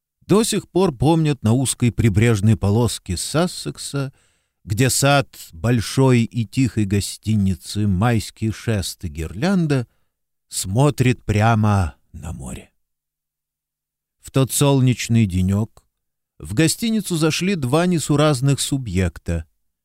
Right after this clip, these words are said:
Один из них был заметен издалека хотя бы тем, что носил блестевший на солнце зеленый тюрбан, водруженный над загорелым лицом с черной бородой. Другой выглядел еще более нелепо.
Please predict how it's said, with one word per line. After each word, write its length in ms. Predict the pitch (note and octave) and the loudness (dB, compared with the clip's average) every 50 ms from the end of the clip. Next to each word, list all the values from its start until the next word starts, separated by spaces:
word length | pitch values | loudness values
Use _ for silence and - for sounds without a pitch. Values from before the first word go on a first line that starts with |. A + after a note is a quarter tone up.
| _ _ _ _ _ _ _ _ _ _ | _ _ _ _ _ _ _ _ _ _
Один 340 | - B2+ D3+ E3 B3 B3 B3 | 0 0 2 2 2 0 0
из 140 | G#3+ E3 D#3+ | 0 0 2
них 180 | F3 D#3+ C3 | 2 2 0
был 220 | A#2+ B2+ D#3+ D#3 C3+ | 2 2 2 2 4
заметен 460 | C3+ C#3 C3+ C#3 C3+ - C3 B2+ C3 | 2 2 2 2 2 2 2 4 4
издалека 560 | A#2+ G#2+ F#2 A#2 A#2+ A#2+ A#2 - C3 C3 B2 | 2 2 2 2 2 2 2 2 2 2 2
хотя 320 | - - A2+ - - A2 | 2 0 0 2 2 0
бы 140 | F#2 E2 F2 | 0 0 -2
тем, 340 | D#2+ - - C#3+ D#3+ D3 A#2 | -4 0 0 0 2 0 0
что 200 | - - - G#2 | -4 -4 -2 0
носил 400 | F#2 F2+ F2+ - - C3+ C#3 B2+ | 0 0 -2 0 2 2 2 2
блестевший 840 | G#2 F#2 F#2 G2+ G2 - - - - A#2 C3+ B2 - - - G#2+ G2 | 2 0 -2 -2 -2 -2 -6 -4 -2 0 0 0 -2 -6 -6 -4 -2
на 160 | F#2 F#2 F2 | -2 -2 -4
солнце 420 | - - A2 A#2+ C3 A#2+ - - | -4 -4 -2 -2 -2 -2 -2 -4
зеленый 420 | B2 G2 G#2+ A2 C3 C3+ C#3+ D3 D#3 | -4 -2 0 0 0 0 0 -2 -6
тюрбан, 640 | - - G3+ G3 G3+ G3 A3+ G#3+ F#3+ A#2+ F#2 D#2+ - _ _ _ _ _ _ - | -4 -4 -4 -4 -2 -2 -2 -2 0 0 0 -2 -4 _ _ _ _ _ _ -2
водруженный 920 | F#2 C3 C3 C3 C#3 C3 A2 G2+ C#3 C#3 C3+ B2+ B2 B2 B2 A#2+ A2 G2+ - - _ _ _ | 0 0 2 4 2 2 2 2 2 4 4 4 6 6 4 4 2 0 -4 -12 _ _ _
над 240 | - B2+ C3+ G#2 | -2 -2 -2 0
загорелым 560 | F2 - A#2 A2+ B2 A#2 A2+ G#2+ G2+ F#2 E2+ E2 | 0 0 2 2 4 4 4 2 2 0 -2 -4
лицом 480 | E2 E2 - - - E3 G3 G3+ F#3+ | -6 -8 -8 -2 0 0 2 2 0
с 20 | - | -2
черной 600 | - - - - - A#2 B2+ B2+ A2+ G#2 G2+ G2+ | -6 -10 -12 -6 -2 -2 0 0 0 0 -2 -2
бородой. 640 | F2 F2 F2+ F2+ E2+ D#2 D2 C#2 B1+ A1 - _ _ _ _ _ _ _ _ _ _ _ _ _ _ _ _ _ | 0 -2 -2 -2 -2 -4 -6 -10 -14 -14 -18 _ _ _ _ _ _ _ _ _ _ _ _ _ _ _ _ _
Другой 680 | E2 - G#2+ G#2 E2 C#2 D2 F2+ G#2+ C#3+ F#3 G#3+ - _ _ _ _ _ _ _ _ _ | -6 -4 -2 -2 -4 -4 -4 -2 -2 -2 -2 -4 -8 _ _ _ _ _ _ _ _ _
выглядел 640 | - C#2+ G#2 E3 G#3+ G3 A3 A3 A3 F3+ G#3+ G#3+ G#3 | -8 0 2 2 2 2 0 0 0 0 2 0 2
еще 480 | F3+ D3+ C#3+ C3 - - - C#3 D3+ | 2 2 0 0 0 -2 0 0 0
более 460 | E3+ D3+ G#2+ A2 B2+ C3+ C3 C3+ C3 A#2 | 0 2 0 0 2 2 2 2 2 2
нелепо. 640 | G#2 G2 F2+ F#2 G2+ G2 G2+ - - F#2+ G2+ - | 2 2 2 2 2 0 0 -2 -4 -6 -6 -6